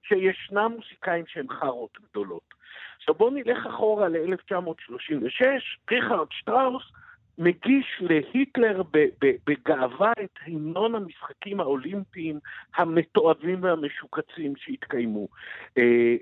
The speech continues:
בגרמניה. אם אנחנו נתחיל עכשיו להפעיל מערכת שיקולים מוסרית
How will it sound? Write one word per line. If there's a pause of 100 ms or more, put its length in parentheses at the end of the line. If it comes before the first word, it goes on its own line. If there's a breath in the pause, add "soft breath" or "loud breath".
(120)
בגרמניה. (1040 loud breath)
אם
אנחנו
נתחיל
עכשיו
להפעיל (420)
מערכת
שיקולים
מוסרית